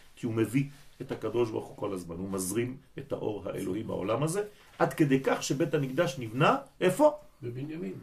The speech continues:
Speaker 1: אצלו, בשטח שלו. מה זה אומר? חוץ מעובדה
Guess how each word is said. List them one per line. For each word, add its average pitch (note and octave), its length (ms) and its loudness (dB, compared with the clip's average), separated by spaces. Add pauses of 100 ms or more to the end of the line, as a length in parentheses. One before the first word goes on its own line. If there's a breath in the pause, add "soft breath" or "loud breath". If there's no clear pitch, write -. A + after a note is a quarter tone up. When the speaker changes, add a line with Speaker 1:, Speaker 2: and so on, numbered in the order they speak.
(180)
Speaker 1:
אצלו, C3 280 4 (640)
בשטח C#3 460 6
שלו. G2+ 240 0 (1040)
מה B2+ 120 4
זה C3 100 8
אומר? A#2 400 4 (120)
חוץ A#2+ 360 -4
מעובדה G2+ 1080 2